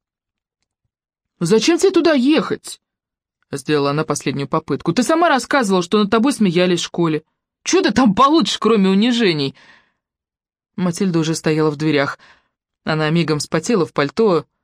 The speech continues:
шея под шарфом стала противно влажной. «А плевать! Пусть смеются, зато отдохну от пацанов, от всего этого!»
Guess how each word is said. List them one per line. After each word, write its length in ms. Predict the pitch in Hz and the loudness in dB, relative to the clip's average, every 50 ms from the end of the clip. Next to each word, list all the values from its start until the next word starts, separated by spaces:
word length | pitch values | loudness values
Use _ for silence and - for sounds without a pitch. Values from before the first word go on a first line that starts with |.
| _ _ _ _ _ | _ _ _ _ _
шея 320 | - - - 175 165 156 | -18 -6 -4 -2 -2 -2
под 200 | 151 - 160 151 | -2 -2 -4 -4
шарфом 360 | - - 190 196 185 - 175 151 | -2 -2 -2 -2 -2 -4 -6 -6
стала 280 | - - 170 165 160 | -4 -2 -2 -2 -2
противно 480 | 156 - 156 147 - - 147 147 147 139 | -2 -2 -4 -4 -4 -6 -6 -6 -6 -8
влажной. 460 | 135 131 110 - - - 160 - _ _ _ _ _ _ _ _ _ _ _ _ _ _ _ _ _ _ _ _ _ _ _ _ _ _ _ _ _ _ _ _ _ _ | -8 -10 -10 -10 -12 -14 -18 -20 _ _ _ _ _ _ _ _ _ _ _ _ _ _ _ _ _ _ _ _ _ _ _ _ _ _ _ _ _ _ _ _ _ _
«А 120 | - 180 170 | -4 -2 0
плевать! 540 | - 220 240 208 214 - - 160 - - - _ _ _ _ _ _ _ _ _ _ _ _ _ _ _ | 2 2 2 2 2 0 -2 -4 -8 -14 -18 _ _ _ _ _ _ _ _ _ _ _ _ _ _ _
Пусть 220 | - 131 - - | 0 0 0 2
смеются, 560 | - 208 196 147 175 170 165 - - 156 - - _ _ | 2 2 2 4 2 0 0 -2 -8 -12 -12 -12 _ _
зато 300 | - 175 214 214 254 269 | -2 0 0 2 2 2
отдохну 500 | 214 165 139 180 165 - - 175 156 147 | 2 2 0 -2 -2 0 -2 -2 0 0
от 140 | 156 160 - | -2 -2 -2
пацанов, 520 | 254 240 - - 262 247 240 240 220 - | -2 -2 0 0 2 2 4 2 2 2
от 120 | 180 165 - | -2 -4 -2
всего 280 | - 208 160 156 156 | -2 -2 0 0 0
этого!» 400 | 143 143 139 - - 151 147 139 | 0 -2 -2 -2 0 0 0 0